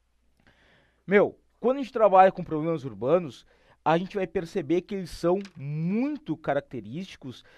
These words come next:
de países com rápido crescimento urbano, tá? Quando eu digo rápido, eu tô quase que falando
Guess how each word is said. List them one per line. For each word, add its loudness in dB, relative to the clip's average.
de -8
países -2
com -6
rápido -4
crescimento -8
urbano, -6
tá? 4
Quando -4
eu -4
digo -2
rápido, 0
eu 2
tô -2
quase 0
que -20
falando 0